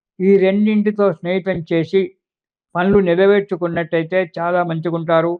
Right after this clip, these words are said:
మీ స్వగ్రామంలో వెళ్ళి అక్కడ ఒక ఇల్లు కట్టుకోవడానికి గా-, మీరు ప్రయత్నం చేస్తారు.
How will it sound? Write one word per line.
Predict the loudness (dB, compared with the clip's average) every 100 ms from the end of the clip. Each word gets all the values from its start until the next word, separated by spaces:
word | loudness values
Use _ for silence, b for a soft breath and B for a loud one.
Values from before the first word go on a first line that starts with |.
| _ _ _ -6
మీ | 0 0
స్వగ్రామంలో | -2 -2 -2 0 0 0 0 -4 -2 -2 -2 -8 _ _ _ _ _
వెళ్ళి | -4 0 2 0 -2 -10
అక్కడ | -10 -2 -2
ఒక | 0 -2 -2
ఇల్లు | 0 -2
కట్టుకోవడానికి | -2 -6 -2 -2 2 0 -2 -8 -10
గా-, | -8 -10 -10
మీరు | -6 -4 -2 -2 -6 _ _ _ _ _ _ _ _ _ _ _ _ _ _ _ _ _ -2
ప్రయత్నం | 2 2 2 -4
చేస్తారు. | 0 -2 -2 -8 -8